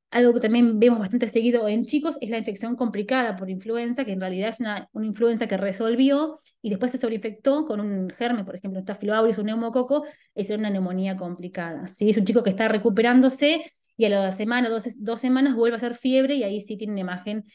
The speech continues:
de neumonía. Ahora, volviendo un poco a la epidemiología, ¿qué pasó en las primeras semanas de este, de este año comparado a los años previos?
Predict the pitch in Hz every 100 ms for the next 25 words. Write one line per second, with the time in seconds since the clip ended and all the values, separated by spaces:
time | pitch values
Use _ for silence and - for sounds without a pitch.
0 | _ - 185 185 180 175 170 165 156 156
1 | _ _ _ _ _ _ _ _ _ _
2 | _ _ _ _ _ _ _ _ 233 240
3 | 262 254 277 294 247 226 247 247 240 233
4 | 233 226 208 _ 220 226 226 196 294 302
5 | 285 - 226 220 226 226 208 214 220 -
6 | _ - 214 220 208 208 208 208 190 -
7 | 220 196 233 247 208 190 214 208 220 233
8 | 285 294 285 285 302